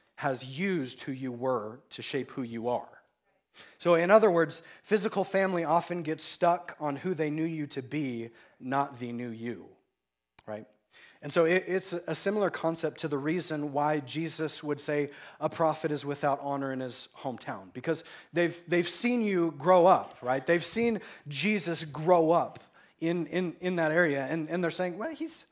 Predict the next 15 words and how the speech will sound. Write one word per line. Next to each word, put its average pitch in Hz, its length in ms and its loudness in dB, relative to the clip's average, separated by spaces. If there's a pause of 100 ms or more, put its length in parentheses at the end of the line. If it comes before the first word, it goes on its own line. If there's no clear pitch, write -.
(480)
no, 131 560 0 (240)
he's 359 120 2
a - 40 -2
carpenter's 139 500 -2
boy." 104 260 -6 (600)
Right? 120 180 -8
And 170 100 -6
so 170 200 0 (340)
i-, 185 300 -4 (120)
they're 165 380 0
stuck 170 720 0
on 151 280 0
this 143 340 -4
past 185 400 -4
understanding 160 800 -4